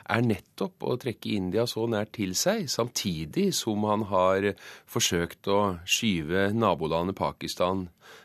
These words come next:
langt fra seg. Og Pakistan har vel vært, eh, den viktigste spilleren i Afghanistan gjennom de siste,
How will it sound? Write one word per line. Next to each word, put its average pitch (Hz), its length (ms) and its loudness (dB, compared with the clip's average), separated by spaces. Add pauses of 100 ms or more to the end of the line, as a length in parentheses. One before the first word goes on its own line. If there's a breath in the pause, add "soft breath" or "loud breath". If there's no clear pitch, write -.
(100)
langt 90 340 -2
fra 85 280 2
seg. 87 340 -2 (560 loud breath)
Og 107 360 6
Pakistan 104 500 0
har 87 200 2
vel 101 120 -2
vært, 85 360 -4
eh, 95 300 2
den 98 220 0
viktigste 104 720 -2
spilleren 110 520 2
i 113 280 0
Afghanistan 110 720 2
gjennom 107 280 0
de 110 80 0
siste, 98 600 0